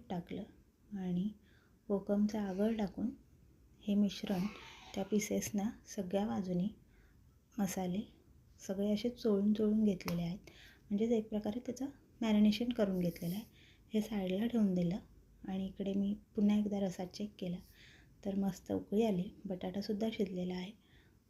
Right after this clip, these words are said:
म्हणून मग मी त्याच्यामध्ये मासे ॲड केले, चवीपुरतं मीठ आणि थोडीशी चिंच टाकून दहा मिनटासाठी ते शिजायला ठेवलं.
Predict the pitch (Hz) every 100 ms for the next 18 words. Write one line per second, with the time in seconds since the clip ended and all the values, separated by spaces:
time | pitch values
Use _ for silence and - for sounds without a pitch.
0 | - 196 190 202 202 208 - 208 208 190
1 | 196 190 196 269 - _ - 190 175 202
2 | 202 185 - 175 202 - _ _ - -
3 | _ _ _ - 202 202 202 202 208 196
4 | 202 - - _ 190 185 - 196 185 208
5 | 208 190 180 196 196 - 185 - - -
6 | - - 208 196 196 190 196 190 180 180
7 | 262 - - 208 190 185 180 180 175